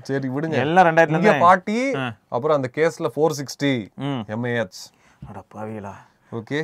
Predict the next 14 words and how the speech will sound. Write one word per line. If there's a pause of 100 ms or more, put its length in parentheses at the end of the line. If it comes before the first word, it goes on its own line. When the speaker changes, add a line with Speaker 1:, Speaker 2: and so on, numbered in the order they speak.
(100)
Speaker 2:
அதை
பார்க்கும்போது
என்ன
தெரியுமா
ஞாபகம்
வருது? (100)
ஃபார்ட்டின்னு (100)
சொன்னேன்ல,
Speaker 1:
ம். (100)
Speaker 2:
ஃபோர்
ஹண்ட்ரட்னு (120)
சொன்னேன்ல,
Speaker 1:
ம்.
Speaker 2:
அதுதான்டா